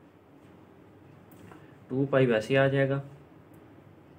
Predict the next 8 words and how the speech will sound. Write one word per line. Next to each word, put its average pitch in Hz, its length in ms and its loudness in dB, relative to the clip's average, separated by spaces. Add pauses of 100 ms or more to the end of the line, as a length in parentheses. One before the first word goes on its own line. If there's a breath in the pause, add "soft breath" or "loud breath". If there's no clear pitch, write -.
(880)
ये 123 220 -2
four 127 300 -2
over 135 180 2
three 127 220 -6
side 107 320 -6
पे 135 60 -10
कर 131 200 -4
लें, 131 180 -8